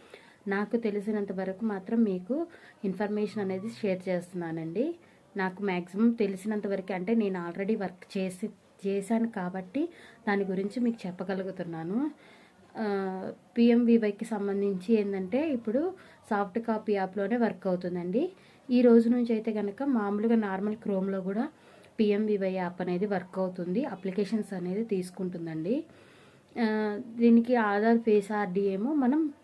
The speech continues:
ఆ, సాఫ్ట్ కాపీ యాప్లో అప్‌లోడ్ అయితే అది చేస్తామండి.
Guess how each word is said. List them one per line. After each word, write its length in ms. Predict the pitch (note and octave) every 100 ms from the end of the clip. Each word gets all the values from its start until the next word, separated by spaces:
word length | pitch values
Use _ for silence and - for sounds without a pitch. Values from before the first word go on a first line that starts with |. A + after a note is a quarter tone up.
| -
ఆ, 420 | G3+ F#3+ F#3+ F3+
సాఫ్ట్ 360 | F3+ G#3 F#3+ -
కాపీ 320 | - G3+ G3+
యాప్లో 440 | F#3 F3+ G3 C#4 A#3+ - - -
అప్‌లోడ్ 360 | F3+ F#3 G3+ G3
అయితే 260 | F#3 F3+
అది 220 | G#3+ F3+ F3+
చేస్తామండి. 760 | F3 E3 - F3 D#3+ D#3 G3+